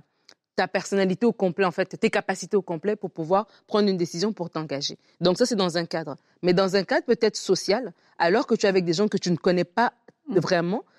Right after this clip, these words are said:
Speaker 1: euh, voilà, il y a des questions que peut-être les gens vont te, cette pers-, la personne va te poser, que toi,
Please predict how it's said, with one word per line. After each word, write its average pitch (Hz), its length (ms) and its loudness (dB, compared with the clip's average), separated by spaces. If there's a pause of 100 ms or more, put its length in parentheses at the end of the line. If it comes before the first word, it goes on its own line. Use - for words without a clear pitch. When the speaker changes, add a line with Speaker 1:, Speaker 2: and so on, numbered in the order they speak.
(240)
Speaker 1:
euh, 156 420 2
voilà, 175 260 2
il - 40 4
y 185 40 6
a - 20 4
des 170 120 0
questions 254 280 2
que 220 80 2
peut-être 233 200 2
les 196 100 4
gens 190 140 -2
vont 175 140 -2
te, 165 160 0
cette 165 220 -2
pers-, 165 80 2 (140)
la 185 100 -4
personne 202 260 -2
va 190 100 4
te 170 120 -6
poser, 165 360 -4 (280)
que 220 80 2
toi, 311 280 4